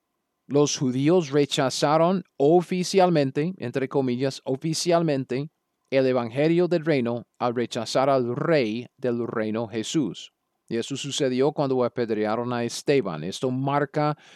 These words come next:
el rechazo oficial de los líderes entre los judíos en Jerusalén. Hechos capítulo siete. Ustedes saben la historia. Hechos siete, del cincuenta y cuatro al sesenta. Hechos siete.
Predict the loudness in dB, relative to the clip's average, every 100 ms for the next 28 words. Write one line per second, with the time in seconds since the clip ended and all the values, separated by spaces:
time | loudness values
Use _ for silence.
0 | -20 -10 -2 0 0 -2 -2 0 0 0
1 | 0 0 -2 -4 0 2 2 2 -2 -2
2 | -6 -4 0 2 4 2 0 -2 -10 -8
3 | -6 -2 -2 -2 -2 -6 -4 -4 -4 -4
4 | -4 -4 -4 -2 -2 -4 -8 -8 -8 -8
5 | -6 -6 -4 -4 -4 -2 -2 -2 -4 -12
6 | -12 -8 -4 -4 -2 -2 0 0 0 -2
7 | 0 2 2 0 0 -2 -8 _ _ _
8 | _ _ _ _ -4 -4 -6 -2 0 0
9 | -2 -2 -4 -4 -6 -6 -4 -4 0 -2
10 | 2 0 0 -2 -4 0 0 0 -2 -2
11 | -4 -10 _ _ _ _ -8 -6 -6 0
12 | 2 2 0 -2